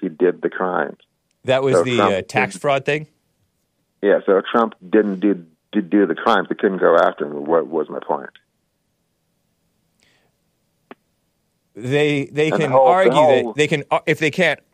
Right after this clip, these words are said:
Speaker 2: if they can argue that he did a crime, whether their argument is right or wrong, then they can go after him.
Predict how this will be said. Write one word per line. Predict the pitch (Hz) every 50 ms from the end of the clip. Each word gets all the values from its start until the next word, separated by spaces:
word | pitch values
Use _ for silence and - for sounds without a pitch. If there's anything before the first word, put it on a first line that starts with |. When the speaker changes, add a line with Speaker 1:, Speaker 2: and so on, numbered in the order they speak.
| _
Speaker 2:
if | - 143 139
they | 147 151 147
can | 139 - 175 156 135 123 - -
argue | 175 202 220 226 196 147 135 117
that | 107 110 101 98
he | 107 107 98
did | 90 107 101 98
a | 92
crime, | - - 104 95 92 92 85 76 - _ _ _ _ _ _ _ _ _ _ _ _ _ _ _ _ _ _
whether | - 113 113 113 110
their | 101 107 104 104 104 107 -
argument | 123 135 143 139 139 120 110 104
is | 101 95 101
right | 104 101 98 95
or | 95 92
wrong, | 95 95 92 90 92 87 85 - _ _ _ _ _ _ _ _ _ _ _ _ _ -
then | 117 117 120
they | 120 110
can | - 110 101
go | 104 104
after | 104 120 135 - - 82
him. | 82 -